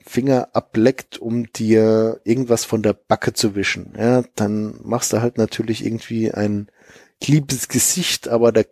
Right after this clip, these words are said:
Rest deines Körpers verkrampft sich. Du nimmst irgendwie ein, ein, ein, ein, ein Gesangsbuch, weil, ja, egal,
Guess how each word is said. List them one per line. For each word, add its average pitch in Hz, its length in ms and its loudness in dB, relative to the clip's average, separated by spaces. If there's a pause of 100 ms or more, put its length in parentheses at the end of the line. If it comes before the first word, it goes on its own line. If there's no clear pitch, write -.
(340)
Rest 135 240 2
deines 117 260 2
Körpers - 380 0
verkrampft - 600 -2
sich. - 300 0 (720)
Du 123 240 0 (200)
nimmst 120 340 2
irgendwie 120 440 2
ein, 110 240 2
ein, 107 280 0
ein, 104 520 0
ein, 101 380 -2
ein 104 200 -2
Gesangsbuch, 135 760 0
weil, 101 300 -2 (520)
ja, 92 180 0
egal, 95 240 0